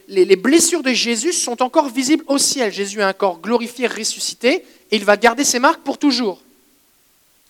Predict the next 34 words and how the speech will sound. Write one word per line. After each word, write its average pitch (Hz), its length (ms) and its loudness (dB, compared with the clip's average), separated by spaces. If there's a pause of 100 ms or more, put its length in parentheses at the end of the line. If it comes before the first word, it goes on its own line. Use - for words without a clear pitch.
(440)
Et 233 80 2
je 247 80 2
ne 285 60 -4
suis 269 160 -4
pas 330 120 4
en 381 60 4
train 330 200 0
ici 320 260 2
de 254 100 -2
nier 285 560 2 (160)
l'importance 302 720 2
de 247 80 0
la 226 80 4
croix. 190 440 0 (760)
Je 233 80 -12
ne 214 40 -10
suis - 80 -2
pas 349 140 4
en 359 60 4
train 320 120 -2
de 285 120 2
nier 285 480 4
la, 226 240 6
l'importance 254 480 2
de 233 60 0
la 208 120 6
mort 285 340 6
de 262 80 -2
Jésus. 214 320 -4
Si - 180 -8
Jésus 226 260 -2
n'était 330 200 0
pas 247 240 4
mort, 202 540 2